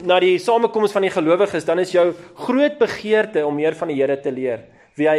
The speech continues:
is, sy barmhartigheid, sy heerlikheid, sy sterkte, sy goedheid, sy heiligheid. En die vraag is, kom ons kerk toe met daardie doel? Kom ons, kom ons kerk toe met daardie begeerte om meer van die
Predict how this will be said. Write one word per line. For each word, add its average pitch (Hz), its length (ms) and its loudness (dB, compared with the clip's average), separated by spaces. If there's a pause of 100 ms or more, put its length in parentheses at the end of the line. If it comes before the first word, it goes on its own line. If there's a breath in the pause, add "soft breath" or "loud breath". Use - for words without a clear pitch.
(160)
is, 120 160 -6
sy 131 80 -4
barmhartigheid, 127 760 -4
sy 147 120 -6
heerlikheid, 135 520 -4
sy 143 120 -8
sterkte, 143 640 -4
sy 135 140 -10 (120)
goedheid, - 400 -10 (380 soft breath)
sy 143 220 2
heiligheid. 123 540 -2 (1500 soft breath)
En 175 80 0
die 208 80 4
vraag 220 380 6
is, 196 160 0
kom 240 180 4
ons 220 160 2
kerk 208 260 4
toe 208 120 -2
met 175 100 2
daardie 165 320 4
doel? 147 320 0
Kom 240 160 -2
ons, - 140 -6
kom 330 160 0
ons 311 100 -8
kerk 247 200 2
toe 247 100 -2
met 196 80 4
daardie 190 180 4
begeerte 208 480 2
om 156 80 0
meer 151 220 0
van 165 100 -6
die 147 80 -4